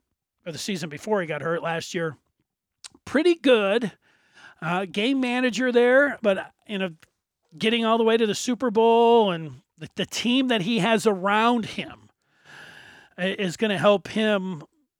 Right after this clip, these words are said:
a-, as much as anything else. I got Jimmy G at twelve, Matt Ryan at thirteen, Carson Wentz, fourteen.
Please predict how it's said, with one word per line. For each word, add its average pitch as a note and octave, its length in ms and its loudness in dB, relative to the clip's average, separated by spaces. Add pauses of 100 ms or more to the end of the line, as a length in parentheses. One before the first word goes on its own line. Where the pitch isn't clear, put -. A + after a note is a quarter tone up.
(120)
a-, F#3+ 200 -4
as F3+ 160 -4
much G#3 220 -2
as E3 100 -4
anything F#3+ 340 -4
else. F#3 220 -4
I G3+ 60 -4
got E3+ 160 -4
Jimmy F3+ 240 -8
G F#3 440 -6
at F3 280 -8
twelve, G3+ 320 0
Matt F#3+ 240 -2
Ryan A3 480 0
at F3+ 260 -6
thirteen, G#3 500 -6
Carson A#3+ 360 0
Wentz, A#3+ 280 -2
fourteen. B3+ 680 -2